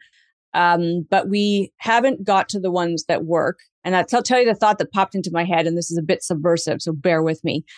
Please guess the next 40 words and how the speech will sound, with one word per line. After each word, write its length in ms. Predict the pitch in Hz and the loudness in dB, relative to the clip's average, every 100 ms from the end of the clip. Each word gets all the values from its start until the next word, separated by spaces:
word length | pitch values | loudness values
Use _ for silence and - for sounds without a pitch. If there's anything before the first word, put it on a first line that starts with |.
| _ _ _ | _ _ _
But 200 | 202 202 | -2 0
when 240 | 226 294 | 2 2
something 460 | 370 359 339 311 240 | 2 0 0 0 2
doesn't 380 | 240 240 254 240 | 2 2 0 -2
change, 720 | - 247 214 190 226 285 - _ _ - | 0 2 2 2 0 -2 -6 _ _ -4
and 100 | 220 | 0
I, 180 | 226 226 | 0 0
I 100 | 240 | 0
thought 200 | 262 262 | 2 2
of 80 | 254 | 2
the, 80 | - | -2
it 60 | 247 | -2
was 160 | 247 | -2
'cause 220 | - 269 | -2 -2
in 120 | 285 262 | 0 -2
the 60 | |
context 440 | 247 247 240 214 208 | -2 -2 -2 -4 -4
of 80 | |
the 60 | 190 | -4
housing 340 | 196 190 175 | 0 0 0
market. 280 | 160 - - - | -4 -6 -10 -10
So 160 | - | -4
the 80 | 190 | -2
housing, 340 | 190 269 269 233 | 2 2 2 -2
we 100 | 208 | 0
call 180 | 262 | 0
the 80 | 240 | 2
housing 260 | 226 233 226 | 2 2 0
market 220 | 196 190 | 0 0
in 80 | 170 | -4
crisis. 540 | - 175 160 147 - - _ _ _ _ - | -2 -2 -2 -6 -6 -14 _ _ _ _ -2
Very 280 | 220 226 247 | 0 2 0
smart 380 | - 214 202 - | 0 0 0 2
guy 360 | 180 175 175 | 2 4 2
who's 200 | 180 170 | -2 -6
written 200 | 180 - | -6 -4
this 140 | 180 165 | -4 -4
book, 360 | - 185 - | -2 -2 -2
Ricardo 400 | 165 - 170 165 | -10 -2 0 0
Tranjan, 640 | 156 202 185 175 180 170 | -2 0 0 2 2 2